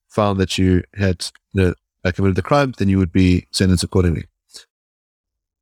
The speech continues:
Unless all of them found that you had done it, in which case you were acquitted. And this strikes us as strange. We think, "But surely it must be best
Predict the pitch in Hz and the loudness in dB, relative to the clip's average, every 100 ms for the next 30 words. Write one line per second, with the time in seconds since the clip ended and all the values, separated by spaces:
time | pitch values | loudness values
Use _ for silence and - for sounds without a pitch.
0 | - 120 135 143 - 131 151 139 110 92 | 0 4 4 2 -2 0 2 2 2 0
1 | - 92 85 82 - 85 78 71 - - | 0 -2 0 0 0 0 0 -4 -6 -14
2 | - _ _ 95 95 92 110 95 95 90 | -20 _ _ -2 0 0 -2 -2 0 0
3 | 85 - 90 - - _ _ _ _ _ | 0 0 -2 -2 -14 _ _ _ _ _
4 | _ - 104 139 156 - 143 131 139 - | _ -2 2 2 0 0 0 2 -2 -2
5 | 113 - 147 120 82 85 92 - 110 98 | -4 0 2 2 0 -2 -2 2 0 0
6 | - - - 110 - 151 160 160 120 120 | -8 -14 -4 -2 0 4 4 4 4 2
7 | 113 117 101 - 131 175 98 - | 0 2 0 2 0 0 -2 -8